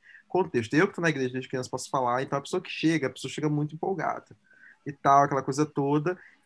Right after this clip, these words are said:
E aí, só que a pessoa tá na mídia. E aí a pessoa põe os pés pelas mãos, fala que não deve, porque é engraçado, né? Porque o povo pega, tipo, a André Surak. A André Surak, a menina acabou de entrar pra igreja, mas aí os re-, a, a, os, as reportagens, o povo trata ela como se fosse uma teóloga.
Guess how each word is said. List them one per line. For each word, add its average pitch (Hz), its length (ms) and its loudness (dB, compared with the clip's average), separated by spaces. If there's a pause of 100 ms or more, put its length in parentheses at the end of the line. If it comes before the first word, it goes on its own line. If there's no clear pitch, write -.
E 160 80 6
aí, 185 460 6
só 175 160 2
que 196 60 -4
a - 20 -4
pessoa 190 200 0
tá 202 80 -2
na 220 140 6
mídia. 226 560 2 (720)
E 143 80 2
aí 143 60 8
a - 20 2
pessoa - 200 2
põe 185 120 8
os 202 120 2
pés 151 280 6
pelas 190 320 4
mãos, 160 360 4
fala 143 260 2
que 151 100 -4
não 151 140 -2
deve, 147 480 2 (380)
porque 190 240 6
é 220 100 12
engraçado, 175 600 6
né? 143 140 0
Porque - 220 0
o 160 100 4
povo 151 640 4
pega, 165 320 4
tipo, - 160 -4
a 170 40 6
André 160 120 2
Surak. 156 500 0 (200)
A 160 120 8
André 160 140 4
Surak, 180 280 4
a - 20 4
menina 180 260 2
acabou 180 300 4
de 202 60 0
entrar 220 160 0
pra 208 140 4
igreja, 151 480 2
mas 170 200 0
aí 151 240 6
os 165 140 2
re-, 165 160 0
a, 143 80 2
a, 135 280 -6
os, 143 320 -4
as 139 120 -4
reportagens, 143 760 0
o 143 60 -10
povo 151 300 -2
trata 165 440 4
ela 165 140 2
como 180 140 -6
se - 40 -8
fosse 165 160 -6
uma 170 80 -2
teóloga. 123 600 2